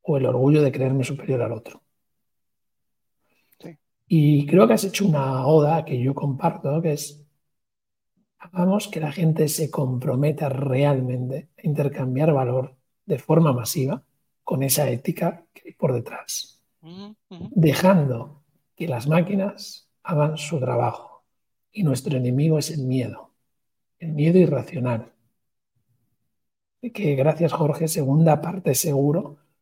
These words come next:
Speaker 1: porque para mí ha sido, eh, hablar con, con la coherencia,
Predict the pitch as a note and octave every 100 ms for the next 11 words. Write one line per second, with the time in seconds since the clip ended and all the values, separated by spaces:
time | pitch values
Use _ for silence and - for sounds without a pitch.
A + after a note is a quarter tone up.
0 | _ _ _ - D#3 D3 D#3+ C3 C3+ C3+
1 | C#3+ D3 C#3+ D#3+ C#3+ D3 D3 C#3 D3 D3
2 | D3 C3 B2 B2 C3+ C#3+ _ _ _ _
3 | _ _ - D3 C3 D#3+ - D3+ C#3+ C3+
4 | C3+ C#3+ - - _ _ _ _ _ _
5 | _ _ _ - D3 C#3 C#3 - C3+ D#3
6 | D#3+ D3+ B2 C3